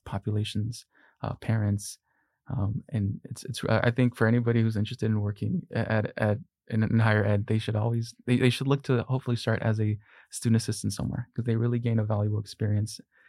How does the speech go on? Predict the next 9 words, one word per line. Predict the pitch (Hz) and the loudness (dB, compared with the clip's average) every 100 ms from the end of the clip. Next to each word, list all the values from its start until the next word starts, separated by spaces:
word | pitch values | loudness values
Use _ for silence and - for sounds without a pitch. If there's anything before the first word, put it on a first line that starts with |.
| _ _ - | _ _ -4
and, | 104 98 - | 0 0 -2
and | - 104 98 - | -2 0 0 0
understanding | 113 110 - 110 107 110 104 104 _ _ _ - | 0 0 0 0 2 2 2 -2 _ _ _ -6
how | 107 | -4
different | 113 107 113 | -2 0 -2
processes | 101 104 101 113 117 107 | -2 -6 -6 -6 -4 -4
work, | 123 156 - | -4 -8 -2
but | 113 | 0
also | 110 - 110 107 | 0 0 -2 -2